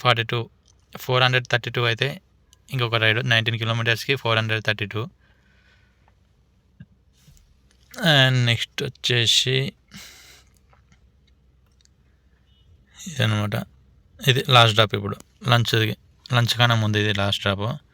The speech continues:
ట్వంటీ త్రీ కిలోమీటర్స్కి ఫైవ్ థర్టీ త్రీ అయితే ఇచ్చిండు అనమాట. అది మనకి ఓలోడ్ వచ్చేది అమౌంట్ ఏమో, వాళ్ళ కస్టమర్ మనకి పే చేసిన అమౌంట్ ఏమో ఫోర్ ఎయిటీ సిక్స్, మనకి మిగతా అమౌంట్ యాడ్ చేసి ఇస్తున్నాను అనమాట. ప్రతి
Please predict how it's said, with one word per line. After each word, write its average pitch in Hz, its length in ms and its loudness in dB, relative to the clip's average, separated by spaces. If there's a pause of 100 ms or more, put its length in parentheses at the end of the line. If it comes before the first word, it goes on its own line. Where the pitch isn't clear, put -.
(600)
ట్వంటీ 123 260 2
త్రీ 127 160 4
కిలోమీటర్స్కి 131 600 2 (240)
ఫైవ్ 123 160 8 (100)
థర్టీ 110 300 2
త్రీ 113 140 4
అయితే 110 200 0
ఇచ్చిండు 101 240 -4
అనమాట. 113 320 -10
అది - 100 -18 (2250)
మనకి 123 240 2 (100)
ఓలోడ్ 139 320 4
వచ్చేది 131 340 6
అమౌంట్ 117 300 -2
ఏమో, 131 180 -6 (460)
వాళ్ళ 120 120 6 (120)
కస్టమర్ 131 440 0
మనకి 120 200 -4
పే 117 160 4
చేసిన 117 260 0
అమౌంట్ 113 260 -2
ఏమో 135 160 -4 (520)
ఫోర్ 123 220 0
ఎయిటీ 120 280 2
సిక్స్, - 260 -6 (680)
మనకి 123 260 2 (260)
మిగతా 120 320 2
అమౌంట్ 123 260 -2
యాడ్ 117 160 6
చేసి 113 220 -2
ఇస్తున్నాను 107 260 -8
అనమాట. 98 180 -10 (1300)
ప్రతి 123 200 0